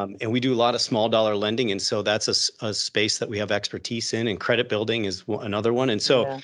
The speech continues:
Speaker 1: we're looking for those things that really fit us well and make for a good partnership, uh, with
Speaker 2: Yeah.
Speaker 1: a fintech. So,
Speaker 2: That
Speaker 1: yeah.
Speaker 2: totally makes sense. That's
Speaker 1: But it's
Speaker 2: great.
Speaker 1: art, it's art, it's not science at this
Speaker 2: I,
Speaker 1: point, so.
Speaker 2: yeah, I, I mean, I think that about the research projects, the,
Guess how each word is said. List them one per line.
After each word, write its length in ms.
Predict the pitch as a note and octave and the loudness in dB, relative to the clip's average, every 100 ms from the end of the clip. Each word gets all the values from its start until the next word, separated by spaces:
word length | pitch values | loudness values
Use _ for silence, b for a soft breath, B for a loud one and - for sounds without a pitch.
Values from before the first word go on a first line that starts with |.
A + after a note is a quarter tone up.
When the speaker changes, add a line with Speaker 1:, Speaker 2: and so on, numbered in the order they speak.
| B - | B 0
Speaker 1:
we're 100 | C3 | 2
looking 280 | D3 D3 D3 | 4 2 2
for 80 | D3 | 2
those 160 | A#2+ | 2
things 160 | - A2 | 2 0
that 100 | A#2 | 2
really 240 | A2+ A2+ | 2 2
fit 380 | G2 - B2+ B2+ B2+ | 0 2 2 4 2
us 240 | A2 - | -2 -2
well 280 | A2 A2 C3+ | 0 2 2
and 140 | A#2 G#2 | 2 0
make 160 | G#2 | -2
for 120 | - | -2
a 40 | G2 | -4
good 180 | G2 F#2+ | -2 -2
partnership, 600 | G2 G2+ G2 - F2 - _ - | -4 -4 -4 -4 -6 -8 _ -8
uh, 140 | G#2 F#2 | -4 0
with 80 | F3+ | 0
Speaker 2:
Yeah. 120 | E3 | 0
Speaker 1:
a 40 | D#3+ | -4
fintech. 300 | G2 - - | -10 -16 -18
So, 340 | - G#2 F#2 F#2 _ _ _ | -10 -6 -6 -8 _ _ _
Speaker 2:
That 260 | F#3 F#3 - | -2 0 4
Speaker 1:
yeah. 120 | A#2+ | 4
Speaker 2:
totally 220 | F3+ F3 | 4 2
makes 240 | E3+ E3 - | -2 -8 -10
sense. 500 | - E3+ E3 - - | -10 -10 -10 -14 -10
That's 160 | F3+ E3+ | -6 0
Speaker 1:
But 120 | C3+ | 2
it's 140 | - D#3 | 2 2
Speaker 2:
great. 80 | D#3 | 4
Speaker 1:
art, 500 | C3+ B2+ - - - | 4 2 0 -6 -4
it's 180 | A#2+ - | -4 0
art, 260 | A#2+ A#2 G2+ | 2 2 0
it's 180 | F#2+ | -4
not 240 | A2+ G#2 G2 | -2 -4 -2
science 400 | G#2+ G2+ F#2 - | -4 -2 -4 -6
at 100 | G2 | -8
this 120 | G#2+ - | -4 0
Speaker 2:
I, 80 | F#3+ | 0
Speaker 1:
point, 160 | - | -2
so. 80 | - - - G#3 | -18 -20 -6 2
Speaker 2:
yeah, 560 | G3+ G3+ G3+ F#3+ E3+ E3 - | 4 6 6 6 2 0 0
I, 260 | G3 G3 | 2 2
I 100 | F#3+ | 2
mean, 180 | F#3 F3+ | 2 2
I 80 | F3+ | 0
think 200 | F3+ G3+ | 0 0
that 140 | G3+ F3+ | 2 2
about 580 | E3+ E3 D#3+ D#3+ - D#3+ | 2 2 4 2 0 0
the 120 | E3+ | 0
research 500 | E3+ F#3+ - D3 - | 0 -2 0 -2 0
projects, 600 | D#3 D3+ D#3 D3+ D3 - | 0 0 2 0 0 -6
the, 460 | - E3 D#3+ D#3 | -2 0 2 0